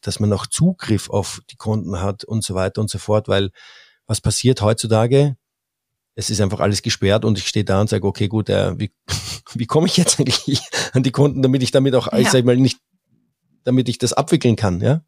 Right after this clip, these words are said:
Speaker 1: ganz einfach. Wie,
Speaker 2: Mhm.
Speaker 1: wie seid ihr da aufgestellt?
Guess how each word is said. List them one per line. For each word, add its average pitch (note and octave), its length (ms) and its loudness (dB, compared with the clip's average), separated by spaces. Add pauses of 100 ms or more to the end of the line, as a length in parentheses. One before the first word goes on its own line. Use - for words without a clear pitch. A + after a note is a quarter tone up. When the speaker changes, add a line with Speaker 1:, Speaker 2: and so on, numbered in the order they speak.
Speaker 1:
ganz F#2+ 200 -4
einfach. - 360 -8 (360)
Wie, A#2 500 2 (280)
Speaker 2:
Mhm. F#3+ 580 -10
Speaker 1:
wie A#2+ 120 -10
seid A2+ 220 0
ihr C#3 100 4
da B2 260 0
aufgestellt? - 840 -6